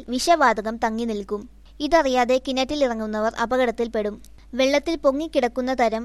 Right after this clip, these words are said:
മോട്ടോറുകൾ ഉപയോഗിക്കുന്ന കിണറുകളിൽ കാർബൺ മോണോക്സൈഡിന്റെ സാന്നിധ്യത്തിന് സാധ്യതയേറെയുണ്ടെന്ന് വിദഗ്ധർ പറയുന്നു. ഇത്തരം കിണറുകളിൽ പ്രത്യേക സുരക്ഷാ സംവിധാനം ഇല്ലാതെ ഇറങ്ങരുത്. വിഷവാതകം ശ്വസിച്ച് കിണറ്റിൽ കുഴഞ്ഞു വീഴുന്നവർക്ക് നിശ്ചിത സമയത്തിനുള്ളിൽ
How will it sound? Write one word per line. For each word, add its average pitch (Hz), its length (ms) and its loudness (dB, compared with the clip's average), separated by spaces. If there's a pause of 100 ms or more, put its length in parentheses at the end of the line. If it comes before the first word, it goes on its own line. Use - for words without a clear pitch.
(120)
മോട്ടോറുകൾ 262 540 2
ഉപയോഗിക്കുന്ന 220 560 -2
കിണറുകളിൽ 220 600 -4 (120)
കാർബൺ 277 420 4
മോണോക്സൈഡിന്റെ 247 760 0
സാന്നിധ്യത്തിന് 220 720 -2
സാധ്യതയേറെയുണ്ടെന്ന് 226 1000 0
വിദഗ്ധർ 220 440 -4
പറയുന്നു. 202 460 -6 (380)
ഇത്തരം 339 380 0
കിണറുകളിൽ 262 640 -2
പ്രത്യേക 294 440 -2
സുരക്ഷാ 285 460 0
സംവിധാനം 233 560 -2
ഇല്ലാതെ 220 360 0
ഇറങ്ങരുത്. 208 500 -2 (420)
വിഷവാതകം 262 680 2
ശ്വസിച്ച് 247 560 -4
കിണറ്റിൽ 294 400 -2
കുഴഞ്ഞു 285 400 0
വീഴുന്നവർക്ക് 240 640 -2 (180)
നിശ്ചിത 311 360 -4
സമയത്തിനുള്ളിൽ 247 680 -2